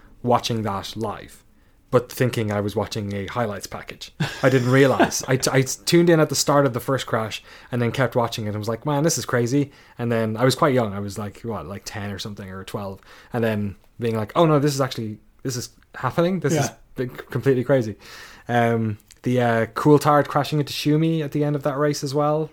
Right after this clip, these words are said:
Speaker 1: uh, where Schumi said he famously burst into the, the garage and, uh, accosted Coulthard, young Coulthard, early in his career, saying he
Speaker 2: Yeah,
Speaker 1: tried,
Speaker 2: it's not just
Speaker 1: tried to
Speaker 2: the
Speaker 1: kill him.
Speaker 2: <laughs> Yeah, it's not
Speaker 1: <laughs>
Speaker 2: just the,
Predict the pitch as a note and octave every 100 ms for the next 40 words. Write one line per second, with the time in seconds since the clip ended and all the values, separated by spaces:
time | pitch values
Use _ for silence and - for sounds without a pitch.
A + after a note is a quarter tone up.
0 | - A2+ A2+ A2+ - - - A2 B2+ A#2+
1 | A2+ G#2 B2 A#2 A2 - - B2+ A2+ -
2 | - - C3 A#2 B2+ G#2+ B2+ - C3+ A2+
3 | A#2+ A#2 A2+ A2 A2+ A#2 A2+ A2+ A2+ G#2+
4 | G#2+ D2 - D2+ - A2 G#2+ - B2+ -
5 | A2 - A#2 A#2+ A#2 A2+ A2 - C3 D3+
6 | F#3 C#3+ A#2 G#2 G#2+ C3+ A#2 G#2 A2+ G#2
7 | - - - - A2+ A2 A2 E3 B2 A2+
8 | G#3+ A3+ D#3+ B2+ C#3 B2 B2+ A#2+ B2 -
9 | - A#2+ G2 D#3+ E3 E3+ A#2+ B2+ - G#3
10 | - E3 E3 - D3 C3+ A#2+